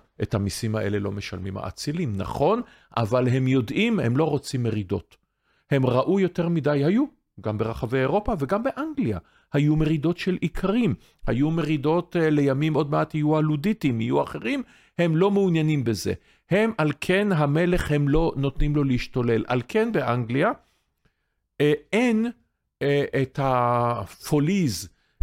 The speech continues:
אה, שמביאים לנפילה, כמו הטריאנון שעליו, אה, וורסאי, שעליו מוציאים לואי ארבע עשר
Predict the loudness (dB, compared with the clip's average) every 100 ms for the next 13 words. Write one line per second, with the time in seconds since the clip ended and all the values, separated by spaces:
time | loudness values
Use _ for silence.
0 | 2 2 2 2 0 -2 -2 -2 -2 -2
1 | 0 0 0 0 0 -2 0 2 2 0
2 | 0 2 2 2 -2 _ _ _ -2 2
3 | 4 4 2 2 2 0 0 2 2 2
4 | 2 0 2 0 0 -2 -2 0 2 2
5 | -2 -10 _ -8 0 2 2 2 0 -2
6 | 0 0 2 4 4 4 2 0 0 0
7 | 0 -2